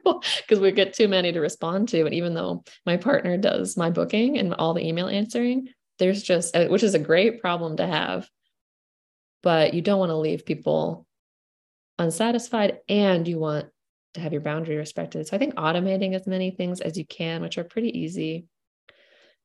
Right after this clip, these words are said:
And, um, also just being honest with people, like, "I'm so happy to see you in real life." If they come up to you at the grocery store, "I'm trying to get my groceries right now, but shoot me an email at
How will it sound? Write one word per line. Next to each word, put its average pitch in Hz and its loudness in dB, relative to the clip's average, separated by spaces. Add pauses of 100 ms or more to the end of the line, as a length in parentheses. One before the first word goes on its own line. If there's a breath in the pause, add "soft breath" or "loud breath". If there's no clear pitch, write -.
And, 190 6
um, 175 2
also 262 2
just 381 -2
being 302 4
honest 175 2
with 175 -2
people, 180 -2
like, 185 0
"I'm 262 2
so 285 0
happy 285 0
to 262 2
see 254 -2
you 240 4
in 208 0
real 175 0
life." 175 0
If 185 -6
they 170 2
come 165 -2
up 160 -2
to - -2
you 160 -4
at 160 -12
the 160 -4
grocery 170 -2
store, 170 -2
"I'm 220 0
trying 240 0
to 220 2
get 220 -2
my 180 -2
groceries 185 -2
right 175 0
now, 165 -4
but 165 -2
shoot 311 -2
me 381 2
an 330 0
email 254 2
at 190 -2